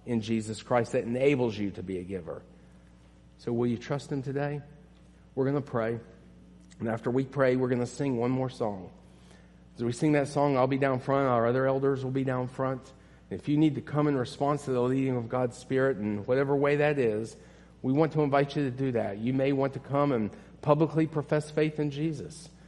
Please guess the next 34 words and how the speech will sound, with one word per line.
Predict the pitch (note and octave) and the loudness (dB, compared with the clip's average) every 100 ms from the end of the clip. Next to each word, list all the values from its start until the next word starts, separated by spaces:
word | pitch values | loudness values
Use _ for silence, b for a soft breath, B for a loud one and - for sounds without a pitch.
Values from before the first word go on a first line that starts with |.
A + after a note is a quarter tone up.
| B B G2+ | B B 0
Maybe | A#2 C#3 D3 | 2 4 4
you | D3+ D3 C3 - | 4 2 0 2
already | B2+ E3+ G#3+ | 6 6 4
profess | - A#2 A#2 - | -2 -2 -2 -2
faith | A#2+ A2+ A#2 | -2 -2 -2
in | G#2 | -4
Jesus | A2 A2 G2+ F#2 G#2 | -2 -4 -4 -8 -6
and | G2+ G2 B B | -6 -6 B B
you're | C3+ D#3 | 2 6
ready | E3 E3 E3 | 6 4 0
to | D3+ | 0
unite | C#3+ D3+ E3 | 0 2 0
with | C#3+ | -2
this | D#3 D3+ | -4 -6
church | - G3+ G#3 B2+ | -2 -2 -2 -4
as | A2 | -2
they | A#2+ | 0
receive | B2 B2 D3 C#3 | 0 -2 -4 0
members, | C#3+ G3+ D3+ G2+ - | 0 0 0 -4 -6
and | G2 F#2+ B B B | -6 -8 B B B
you've | A#2+ | -2
spoken | - - D#3+ E3 | -2 4 4 6
to | D3 | 4
one | D#3 | 4
of | D3+ | 4
the | D3 | 6
elders | D3+ F3+ F3+ C#3 | 6 6 2 2
and | A2 | 0
you're | A2+ | 2
ready | C3 C3+ D#3+ | 4 4 2
to | D#3 | 0
come | D#3+ F3 | 0 0
publicly | F3 A3 A3 - A#2+ | 2 2 0 0 2
and | G#2 G#2 | 2 -2